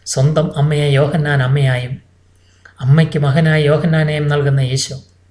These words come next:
എല്ലാറ്റിലും ശ്രേഷ്ഠമായി കുരിശിൽ കിടന്നുകൊണ്ട് ശത്രുക്കൾക്ക് വേണ്ടി പ്രാർത്ഥിക്കുകയും സ്വന്തം ആത്മാവിനെ പിതാവിന് സമർപ്പിക്കുകയും ചെയ്യുന്ന യേശു,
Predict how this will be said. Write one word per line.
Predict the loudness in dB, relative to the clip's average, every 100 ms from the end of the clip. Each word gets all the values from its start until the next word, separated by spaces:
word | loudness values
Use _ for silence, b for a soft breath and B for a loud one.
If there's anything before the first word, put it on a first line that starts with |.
| _ _ _ _ _ -18
എല്ലാറ്റിലും | -10 -4 0 0 -2 -4
ശ്രേഷ്ഠമായി | -4 -8 -6 -4 -2 -4 -6 B B B B B B
കുരിശിൽ | -2 0 0 -2
കിടന്നുകൊണ്ട് | -2 0 0 0 -2
ശത്രുക്കൾക്ക് | -4 -6 -6 -4 -6 -2
വേണ്ടി | 0 -2
പ്രാർത്ഥിക്കുകയും | -2 -4 -4 -8 -6 -2 -2 -2 -6 B B B B -6
സ്വന്തം | 0 2 2 0 -4
ആത്മാവിനെ | -6 0 0 2 -2
പിതാവിന് | -4 -2 0 2 2
സമർപ്പിക്കുകയും | 0 0 -2 -4 -6 -4 -4
ചെയ്യുന്ന | -2 -2 0
യേശു, | 0 -4 -6